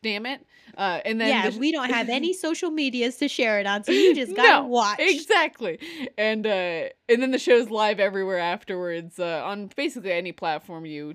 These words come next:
Speaker 1: you know where a podcast is. My words are,
Speaker 2: Yep.
Speaker 1: I, I think, failing me at this point. I think we
Speaker 2: Wherever you listen to podcasts.
Speaker 1: But yeah, you are also there.
Speaker 2: Yep.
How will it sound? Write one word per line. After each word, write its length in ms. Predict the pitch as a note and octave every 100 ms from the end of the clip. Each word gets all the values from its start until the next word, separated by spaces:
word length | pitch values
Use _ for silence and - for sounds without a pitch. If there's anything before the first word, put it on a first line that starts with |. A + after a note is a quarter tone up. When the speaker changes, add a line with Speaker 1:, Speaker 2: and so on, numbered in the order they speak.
| F#3+
Speaker 1:
you 160 | F#3 F3
know 380 | E3 D#3+ D3 F#3
where 180 | E3 D#3+
a 60 | D3+
podcast 640 | F3 D3+ - D#3 D#3+ -
is. 420 | E3+ D#3 E3 - - _
My 160 | C4+ G4
words 400 | C4+ G#3+ G#3+ F#3+
are, 140 | F3+
Speaker 2:
Yep. 180 | E3 - -
Speaker 1:
I, 200 | C#3+ C3
I 100 | E3+
think, 240 | G#3 F#3+ -
failing 380 | E3 C#3 C3+ C3+
me 140 | B2
at 100 | A2
this 160 | D3 -
point. 200 | D#3+ D#3+
I 20 |
think 100 | A#3
we 60 | D4+
Speaker 2:
Wherever 260 | E4 D#4+
you 320 | D#4+ D#4 D4+
listen 380 | C4+ C4+ - B3+
to 100 | A#3+
podcasts. 680 | G#3 F3+ E3+ - D#3+ - - _ _
Speaker 1:
But 180 | F#3+ - -
yeah, 320 | F4+ G#3 C#3
you 500 | E3 F#3 B3 C#4+ C#4+
are 320 | A#3+ B3+ A#3+
also 640 | G3+ G#3+ - A#3 G#3+ G3+ G#3 - _ - A3+ _
there. 420 | C#4 G3 D3+ B2+ - _ _ _ _ _ _ _ _ _ _ -
Speaker 2:
Yep. 140 | A3